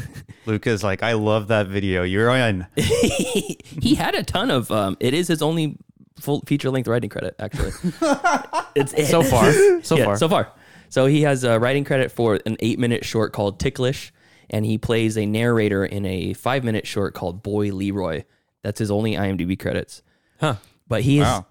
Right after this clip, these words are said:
Speaker 1: his YouTube channel
Speaker 3: <laughs>
Speaker 1: has a ton of stuff, and he's still uploading stuff. There's something
Speaker 2: Oh, good
Speaker 1: from,
Speaker 2: for him.
Speaker 1: yeah, there's something from,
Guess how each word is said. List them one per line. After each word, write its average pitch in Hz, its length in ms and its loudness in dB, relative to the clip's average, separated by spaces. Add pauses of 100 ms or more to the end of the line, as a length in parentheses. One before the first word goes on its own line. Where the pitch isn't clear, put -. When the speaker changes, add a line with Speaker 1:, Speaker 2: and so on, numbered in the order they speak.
(160)
Speaker 1:
his 127 280 0
YouTube 135 300 2
channel 104 440 0 (500)
Speaker 3:
<laughs> - 40 -16
Speaker 1:
has 110 380 0
a 107 80 2
ton 123 380 -2
of 107 120 -2
stuff, 95 240 -6
and 113 100 -2
he's 117 120 0
still 151 260 2
uploading 117 380 2
stuff. - 280 -8
There's 104 200 -2
something - 260 0
Speaker 2:
Oh, 135 100 2
good 113 60 -8
Speaker 1:
from, 110 180 2
Speaker 2:
for 139 120 2
him. 101 160 0 (200)
Speaker 1:
yeah, 117 120 2
there's 107 140 0
something 131 280 -2
from, 101 320 0